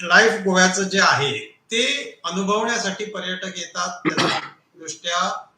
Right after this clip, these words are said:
राज्याच्या अर्थव्यवस्थेला लाभ होतो. पण अलीकडे जे क्लब कुठेही सुरू केले गेले, नाईट क्लब, त्यांचे दुष्परिणाम आता दिसून यायला लागले आहेत.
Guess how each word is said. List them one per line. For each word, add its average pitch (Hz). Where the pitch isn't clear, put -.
राज्याच्या 160
अर्थव्यवस्थेला 156
लाभ 139
होतो. 113
पण 196
अलीकडे 214
जे 220
क्लब 208
कुठेही 190
सुरू 180
केले 185
गेले, 113
नाईट 147
क्लब, 143
त्यांचे 220
दुष्परिणाम 233
आता 196
दिसून 214
यायला 196
लागले 151
आहेत. 110